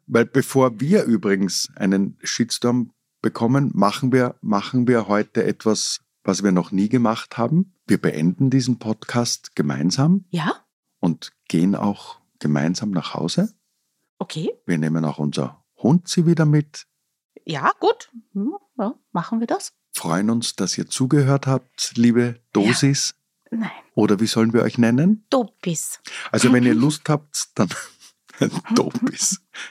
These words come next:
Speaker 1: Ja, so nennst du sie. Genau.
Speaker 2: Ja.
Speaker 1: Also
Speaker 2: Dann,
Speaker 1: jedenfalls
Speaker 2: dann schreibt ihr uns, äh,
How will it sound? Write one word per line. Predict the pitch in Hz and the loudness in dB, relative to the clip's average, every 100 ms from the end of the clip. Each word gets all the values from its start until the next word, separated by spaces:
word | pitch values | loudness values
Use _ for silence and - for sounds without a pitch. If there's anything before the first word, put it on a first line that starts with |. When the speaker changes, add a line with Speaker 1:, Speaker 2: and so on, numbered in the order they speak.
| _ | _
Speaker 1:
Ja, | 113 | -2
so | 113 | 2
nennst | 113 104 95 - | 2 2 -2 -8
du | 80 71 | -6 -6
sie. | - - _ _ | -6 -14 _ _
Genau. | - 82 - - _ | -4 -2 -2 -10 _
Speaker 2:
Ja. | 175 - _ _ - - - | -8 -8 _ _ -18 -12 -4
Speaker 1:
Also | 226 - | -4 -4
Speaker 2:
Dann, | - _ | -10 _
Speaker 1:
jedenfalls | - 247 254 - 247 | 2 2 4 2 2
Speaker 2:
dann | 262 254 | 0 0
schreibt | - 247 - | 0 -2 -2
ihr | 330 | -4
uns, | 294 330 - - _ _ _ _ _ _ _ - | 0 0 -2 -10 _ _ _ _ _ _ _ 2
äh, | 262 247 | 4 2